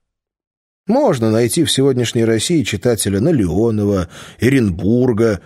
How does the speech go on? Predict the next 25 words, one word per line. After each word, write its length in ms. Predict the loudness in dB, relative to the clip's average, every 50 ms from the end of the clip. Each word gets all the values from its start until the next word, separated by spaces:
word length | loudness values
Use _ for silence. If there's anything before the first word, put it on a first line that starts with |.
| -16
включая 520 | _ -10 -6 -4 -4 -4 -2 -2 -2 0 0
"Бурю". 440 | 0 0 0 0 0 -2 -4 -6 -8 _ _ _ _ _ _ -4
Даже 260 | 0 0 2 2 2
вон 200 | 2 2 0 -2
трехтомник 760 | -4 -2 0 0 0 0 0 0 2 2 2 2 0 0 -2
Федина 500 | -4 -2 0 0 0 2 0 0 0 0
только 300 | 0 -2 -2 -2 -2 -6
что 240 | -8 -6 -2 0 0
выпущен 540 | 0 0 0 -2 -4 -6 -4 -4 -4 -4
Террой 560 | -4 -4 -2 0 0 0 0 0 0 0 -2 -4 -10 -18 -20 -20 -20 -20
в 100 | -12 -6
точном 380 | -4 -4 -2 -2 -2 -2 -2
соответствии 640 | -2 0 -2 -2 0 0 -2 -2 -2 -2 -2 -2 0
с 100 | 0 -2
прогнозом 600 | -2 -2 -2 -2 0 0 0 0 0 0 0 -2
автора 320 | -2 -4 -6 -6 -6 -4 -4
этих 240 | -4 -4 -6 -8 -8
строк. 500 | -8 -6 -4 -4 -4 -4 -6 -10 -16 -20 -20 -20 _ _ _ _ _ _ _ _ _
Но 460 | -4 -2 0 0 0 0 -2 -4 -4
я 260 | -4 -2 -2 0 0 0
не 140 | 0 0
в 80 | 0 -2
состоянии 720 | -2 -2 -4 -2 -2 -2 -2 0 0 0 0 0 2 2
найти 360 | 2 2 0 0 0 -2 -2
человека, 920 | -4 -2 -4 -2 -2 -2 0 0 0 0 -2 -4 -6 -8 -12 -12 -12 -14